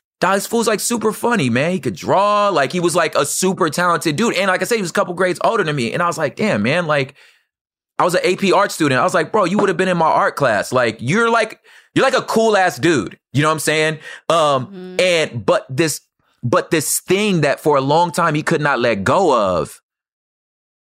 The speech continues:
Speaker 1: kept us from ever having, like, a real relationship.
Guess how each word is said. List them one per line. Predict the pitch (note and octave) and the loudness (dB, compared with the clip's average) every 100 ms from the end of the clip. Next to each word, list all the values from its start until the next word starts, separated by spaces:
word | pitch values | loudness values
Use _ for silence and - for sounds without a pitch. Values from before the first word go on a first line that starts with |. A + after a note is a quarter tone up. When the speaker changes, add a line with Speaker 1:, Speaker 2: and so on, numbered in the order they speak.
| _ _ _ _ _ - | _ _ _ _ _ -4
Speaker 1:
kept | D#3+ F#3 - | 0 0 2
us | D#3 C#3 | 0 0
from | D3+ C3 | -2 0
ever | D3+ E3 C#3+ | 0 2 2
having, | C#3+ D#3 C#3+ | 0 0 0
like, | C3+ B2+ | 0 0
a | |
real | A#2+ D3+ | 2 2
relationship. | C3+ B2+ D3+ C#3 G#2+ G#2+ - | 2 2 0 -2 -2 -2 -2